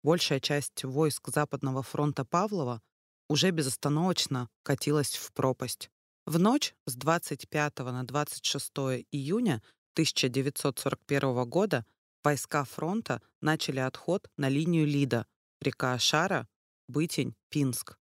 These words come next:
Первый скачок отхода планировалось произвести сразу аж на шестьдесят километров. Но обогнать механизированные соединения вермахта, передвигающиеся пешим порядком пехота третьей и десятой армий, уже не могла.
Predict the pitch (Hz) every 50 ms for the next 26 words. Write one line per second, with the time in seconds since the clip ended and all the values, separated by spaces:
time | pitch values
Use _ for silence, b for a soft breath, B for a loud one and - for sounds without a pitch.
0 | _ _ _ _ _ - - 196 214 208 196 175 - - 180 170 - - 240 240
1 | - 165 - - - - 165 139 135 131 120 b b b b - - 147 147 143
2 | 151 175 214 226 202 160 139 127 120 - - - 147 143 135 117 139 143 - -
3 | - - 165 143 - - 151 147 156 196 220 180 165 127 B B B B B -
4 | 156 160 151 - 170 151 - - - 139 123 131 139 - - 151 151 - - -
5 | 151 147 143 139 139 131 123 - - 127 - - _ _ _ _ _ _ _ _
6 | _ _ _ - 160 165 170 170 143 165 165 - 185 190 208 240 240 - _ _
7 | - - 147 127 - 151 151 147 151 131 131 165 170 175 151 143 120 131 135 135
8 | - - - 147 135 131 147 151 156 156 156 151 143 139 135 127 156 190 220 226
9 | 190 147 - - - 123 123 - _ _ - 156 160 160 151 147 165 143 - 175
10 | 175 165 147 123 - - 143 - - - 139 - - 160 165 160 - - 143 123
11 | - 139 139 147 147 - - - 131 117 - 143 - - - 202 247 - - 135
12 | 117 b b b b b _ - 156 160 156 147 135 - 123 - - - 135 113
13 | 143 - - - 135 120 - - 160 - - 156 175 208 226 196 151 127 110 _
14 | _ _ - - 143 - 160 165 175 170 156 143 135 123 - 120 117 113